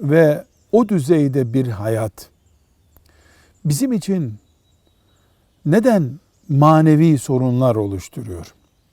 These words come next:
Ya da fakirlik korkusu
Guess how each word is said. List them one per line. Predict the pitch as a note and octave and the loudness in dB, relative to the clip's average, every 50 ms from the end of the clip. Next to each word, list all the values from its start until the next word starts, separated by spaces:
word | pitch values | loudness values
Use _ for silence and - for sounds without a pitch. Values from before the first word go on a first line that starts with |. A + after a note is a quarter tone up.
| _ _ _ _ _ _ _ _ _ - | _ _ _ _ _ _ _ _ _ -2
Ya | C#3 D3 E3 | 0 2 2
da | G#3 G3+ F#3+ E3 F3+ - _ _ _ _ _ _ _ _ _ _ | 2 0 0 -2 -6 -14 _ _ _ _ _ _ _ _ _ _
fakirlik | - - B2+ A#2+ - - D3 C3+ A#2+ A2 A2 C3 F#3+ G3+ - _ - | -6 -6 -6 -6 -4 -4 -4 -2 -2 -2 0 2 2 2 0 _ -8
korkusu | - C#3+ B2+ A#2+ A#2 - - A#2 G#2 - - A#2 G2+ E2+ | -6 -4 -4 -4 -6 -8 -10 -10 -10 -8 -6 -6 -8 -8